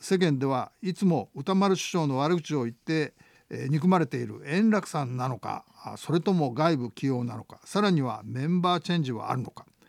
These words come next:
しかし、日本テレビの口は固く、今から考えると、まあ、見事な情報管理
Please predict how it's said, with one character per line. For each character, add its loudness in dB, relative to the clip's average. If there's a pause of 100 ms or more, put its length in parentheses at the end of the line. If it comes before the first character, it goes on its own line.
(480)
し -6
か 4
し、 2
日 6
本 6
テ 2
レ -2
ビ 2
の 2
口 -6
は 0
固 -2
く、 0
今 4
か 0
ら 0
考 2
え 4
る -4
と、 -4
ま 6
あ、 0
見 2
事 0
な -2
情 0
報 -2
管 -4
理 -10